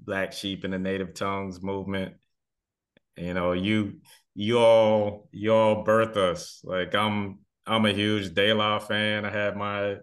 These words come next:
my medallion, you know, just, <laughs> I was in the, in the concert,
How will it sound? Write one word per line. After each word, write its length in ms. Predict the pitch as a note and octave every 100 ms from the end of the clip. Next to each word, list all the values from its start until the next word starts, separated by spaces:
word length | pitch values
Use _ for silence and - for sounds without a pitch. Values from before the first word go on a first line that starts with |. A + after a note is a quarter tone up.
| _
my 220 | G2 G#2
medallion, 1040 | G2+ F#2 G2+ G#2+ G#2+ A2 A2 G#2+ G#2+ G#2+ - _ _ _ _ _
you 200 | - F2+
know, 240 | F#2+ F#2+
just, 480 | F#2 G2+ G2+ - - _ -
<laughs> 520 | G#2 F3 E3 - -
I 160 | - G2+
was 200 | G#2+ G#2
in 120 | A2
the, 440 | A2 A2 A2 G#2+ -
in 220 | F#2+ G#2
the 80 | G#2+
concert, 800 | G#2+ A#2+ A#2 A2+ A#2 A2+ A2+ -